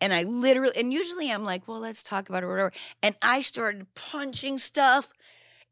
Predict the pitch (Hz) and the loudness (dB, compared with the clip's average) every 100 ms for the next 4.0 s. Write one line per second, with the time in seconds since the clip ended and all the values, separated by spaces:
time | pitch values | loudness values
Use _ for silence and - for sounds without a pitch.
0 | _ - 277 320 285 262 269 233 277 285 | _ 0 4 4 4 4 4 6 4 4
1 | 233 269 247 165 - - - 233 196 226 | 2 2 2 -2 -8 -6 2 4 4 2
2 | - 285 269 226 202 214 196 - 247 247 | 4 4 4 6 6 4 -2 -4 0 2
3 | 226 180 170 160 185 - - - - | 2 0 -6 -4 -4 -6 -10 -14 2